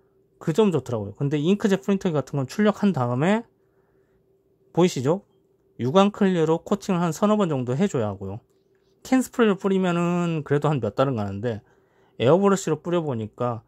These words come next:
대략 한, 뭐, 한 열두 시간? 그 정도밖에 버티지를 못하더라고요. 그래서 작업할 거를 일일이 다 칼이나,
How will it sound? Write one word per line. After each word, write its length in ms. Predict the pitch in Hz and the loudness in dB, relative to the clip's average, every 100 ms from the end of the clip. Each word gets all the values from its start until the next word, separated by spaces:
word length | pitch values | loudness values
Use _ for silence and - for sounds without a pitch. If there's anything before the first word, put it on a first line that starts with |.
| _ _ _ _ _ | _ _ _ _ _
대략 540 | - 165 196 202 202 _ _ | -10 -4 -2 0 -2 _ _
한, 520 | - - 180 180 180 160 | -14 -6 -4 -2 -4 -6
뭐, 200 | 143 151 | -4 -2
한 260 | 165 151 117 | -2 -4 -6
열두 260 | 123 202 | -4 -2
시간? 340 | 190 139 156 196 _ | -2 0 0 -2 _
그 100 | - | -2
정도밖에 420 | 160 180 160 - | 0 2 0 -2
버티지를 380 | 127 135 139 113 | -6 -4 -4 -6
못하더라고요. 600 | 104 - 110 101 92 92 | -6 -6 -6 -6 -10 -12
그래서 280 | 95 113 127 - _ _ _ _ - _ - | -8 -6 -6 -8 _ _ _ _ -20 _ -8
작업할 520 | - 156 185 214 208 | 0 2 4 2 4
거를 360 | 180 170 208 190 | 2 2 0 -2
일일이 400 | 120 180 214 170 | 0 2 2 2
다 140 | 131 | -2
칼이나, 640 | - 143 160 139 143 180 | -4 -10 -6 -2 -2 -4